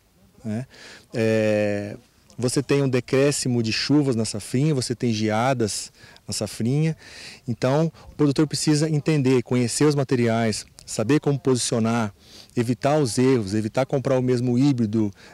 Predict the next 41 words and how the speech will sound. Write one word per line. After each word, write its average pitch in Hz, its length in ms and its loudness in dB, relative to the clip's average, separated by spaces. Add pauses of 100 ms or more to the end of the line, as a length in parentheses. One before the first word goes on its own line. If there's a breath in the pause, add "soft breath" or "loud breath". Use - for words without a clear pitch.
é, 110 640 2
assim, 110 160 -6
da 117 80 2
mesma 123 240 2
empresa, 117 680 2 (220 loud breath)
utilizar 123 480 2
só 139 320 4
um 131 180 2
ou 127 60 2
dois 120 220 2
materiais, 117 920 0 (240 loud breath)
diluir 131 400 4
os 110 120 2
riscos. 135 600 2 (320 loud breath)
E - 60 0
para 160 200 4
isso 175 220 4
ele 185 100 4
tem 165 260 0
que 185 320 0 (420 soft breath)
é, 127 380 4
buscar 135 400 0
o 127 40 0
conhecimento, 147 680 2 (120)
se - 180 -10
informar. 117 480 -4 (340 loud breath)
E 151 80 4
aqui 143 160 2
o 135 60 4
que - 80 -2
a 139 40 4
gente 143 180 0
quer 147 120 2
fazer, 139 300 0
então, 123 160 -2
a 123 40 0
minha 131 160 0
parte 120 340 0
aqui 139 160 -4
hoje, 143 340 4
né, 143 180 -4